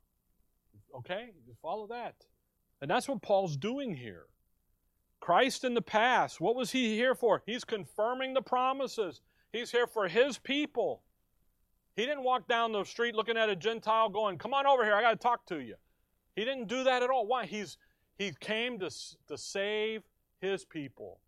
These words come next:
Matthew one. "I'm here for the lost sheep of the house of Israel." See? That's what he's there for. He didn't come in here to do a yabba dabba do for everybody. He came in here to fix, he, he came in to fix the plumbing,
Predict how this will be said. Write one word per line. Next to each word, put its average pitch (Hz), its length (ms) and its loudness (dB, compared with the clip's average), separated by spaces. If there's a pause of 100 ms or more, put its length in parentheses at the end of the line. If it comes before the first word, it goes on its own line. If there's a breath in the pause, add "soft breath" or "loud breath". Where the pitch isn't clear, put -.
Matthew 139 280 -10
one. 123 280 -10 (1040)
"I'm 165 120 -4
here 196 340 -2 (160)
for 180 140 -4
the 160 80 2
lost 185 480 4
sheep 226 360 -4
of 156 120 -2
the 127 140 2
house 185 380 0
of 180 140 -2
Israel." 160 640 -4 (800)
See? 101 320 -12 (460)
That's 202 180 -2
what 254 120 -6
he's 208 180 -6
there 254 240 2
for. 262 320 0 (200 soft breath)
He 233 80 -2
didn't 302 180 -4
come 277 220 2
in 285 140 2
here 254 220 6
to 190 180 8 (320 soft breath)
do 226 180 6
a 202 80 6
yabba 214 240 4
dabba 214 320 6
do 214 200 2
for 208 220 4
everybody. 196 600 4
He 214 160 -4
came 233 300 -4
in 214 120 -4
here 214 220 0
to 208 80 0
fix, - 680 -6 (420)
he, 208 160 -4
he 196 200 -6
came 254 260 -4
in 277 140 0
to 214 100 0
fix - 380 -4
the 214 100 -6
plumbing, 220 560 -2